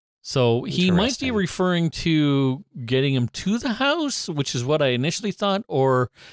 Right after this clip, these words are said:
Speaker 1: maybe once they're in the house, they are using scare tactics to get them into a particular place in order to eat them.
Speaker 2: Well, th-, I mean, you're talking about the, basically the next scene in the episode when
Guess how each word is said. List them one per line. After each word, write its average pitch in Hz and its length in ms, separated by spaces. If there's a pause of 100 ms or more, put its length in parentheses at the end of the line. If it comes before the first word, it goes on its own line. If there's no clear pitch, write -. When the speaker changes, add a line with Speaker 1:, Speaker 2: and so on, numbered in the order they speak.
(260)
Speaker 1:
maybe 127 380
once 117 280
they're 113 240
in 175 220
the 131 100
house, 98 540 (160)
they 107 300
are 101 280
using 104 420
scare 139 320
tactics - 560
to 113 80
get 104 340
them 104 180
into 104 440
a 95 60
particular 90 640
place 113 440 (400)
in 101 120
order 98 220 (120)
to 92 500 (120)
eat 107 200
them. 78 160 (640)
Speaker 2:
Well, 143 80
th-, 147 120
I - 60
mean, 131 300
you're 123 100
talking 165 320
about 110 160
the, 104 80
basically 110 460
the 101 120
next 101 260
scene 92 480
in 92 200
the 90 160
episode 95 540
when 90 420